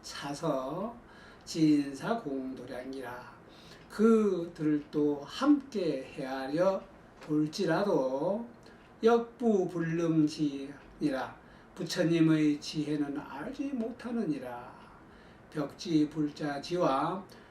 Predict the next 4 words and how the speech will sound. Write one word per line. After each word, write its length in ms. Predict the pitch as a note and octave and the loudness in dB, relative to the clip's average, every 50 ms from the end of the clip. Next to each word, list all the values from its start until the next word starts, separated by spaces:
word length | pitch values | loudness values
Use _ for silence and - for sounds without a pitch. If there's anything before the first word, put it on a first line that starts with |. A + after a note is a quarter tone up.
| - - | -20 -14
벽지불처럼 1080 | - - D#3+ D#3 - - A3+ A3+ G3+ G#3+ G#3+ G3+ F#3 F3+ - - G#3 G3 F#3+ F#3+ F3+ D#3+ | -6 -4 -4 -4 -2 2 2 2 4 4 4 4 2 2 0 0 2 2 2 2 0 -4
총명한 840 | - - C4+ A3+ G#3+ G#3 G3+ F#3 F3 E3 D#3+ E3 F#3+ E3+ E3 E3 D#3+ | -4 -2 0 2 2 2 2 2 2 0 0 0 0 -2 -2 -4 -4
지혜를 520 | - - E3 D3+ D#3 F3+ E3+ D#3 D3+ D3 | -6 -4 -2 -2 0 0 0 0 0 0
갖춰서 1300 | C#3+ - - D#3 D#3 - - - E3 - - - D3 C3+ C3+ C#3 C#3 D3 - - C3+ C3 B2+ B2 B2 | -2 -4 -8 -8 -8 -8 -8 -6 -6 -6 -6 -4 -4 -4 -2 -2 0 0 0 0 -2 -4 -4 -6 -10